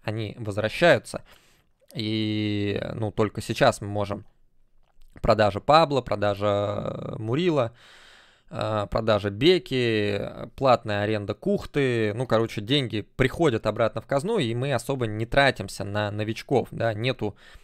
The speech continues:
такого, как раньше, когда Локомотив каждую, каждое лето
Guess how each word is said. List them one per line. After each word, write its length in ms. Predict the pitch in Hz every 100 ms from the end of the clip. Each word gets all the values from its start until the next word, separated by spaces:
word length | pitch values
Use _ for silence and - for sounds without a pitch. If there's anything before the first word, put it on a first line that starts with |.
| _
такого, 380 | - 120 170 160
как 180 | 127 110
раньше, 380 | 131 135 131 -
когда 960 | 104 101 110 110 107 107 104 104 107 117
Локомотив 520 | 110 - 110 110 123
каждую, 580 | 123 117 98 101 101 - - _ _ _
каждое 460 | - 123 98 107 107
лето 460 | 143 165 117 -